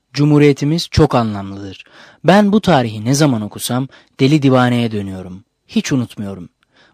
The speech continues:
Mustafa Kemal kendisi anlatıyor. Sakarya Savaşı'nın birinde telefonla süngü emri veriyor. "Süngü takın ve düşmana saldırın." diye. Karşısındaki, "Komutanım,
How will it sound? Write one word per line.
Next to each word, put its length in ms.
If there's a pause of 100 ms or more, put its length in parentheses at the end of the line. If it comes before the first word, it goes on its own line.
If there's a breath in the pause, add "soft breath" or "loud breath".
Mustafa 340
Kemal 340
kendisi 480
anlatıyor. 600 (340 soft breath)
Sakarya 440
Savaşı'nın 560
birinde 440 (260 soft breath)
telefonla 580
süngü 400
emri 260
veriyor. 400 (260)
"Süngü 300
takın 400 (260 loud breath)
ve 200
düşmana 400
saldırın." 580
diye. 220 (400)
Karşısındaki, 840 (220 soft breath)
"Komutanım, 560